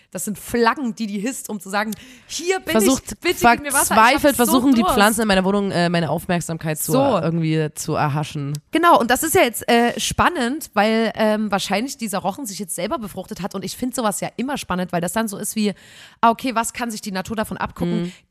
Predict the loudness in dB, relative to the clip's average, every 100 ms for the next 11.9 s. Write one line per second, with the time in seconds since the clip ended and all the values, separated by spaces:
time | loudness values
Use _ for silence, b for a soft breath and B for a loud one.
0 | _ -6 -2 -2 -2 -4 -2 -2 -2 -2
1 | 0 0 -2 -6 -6 -8 -6 -6 -6 -4
2 | -4 -2 -4 -8 -12 _ _ _ _ _
3 | _ _ _ _ _ _ _ _ _ _
4 | _ _ _ 0 2 2 2 0 -2 -6
5 | _ _ _ _ -12 -10 -10 -10 -8 -8
6 | -8 -8 -6 -2 -2 -2 -4 -8 -6 -4
7 | -4 -4 B B B -4 2 2 2 -6
8 | B B -2 0 2 2 2 2 2 2
9 | 0 -2 -6 -8 b b b 0 2 2
10 | 0 0 0 0 0 0 2 2 2 2
11 | -2 -2 -4 -2 -2 0 0 -2 -4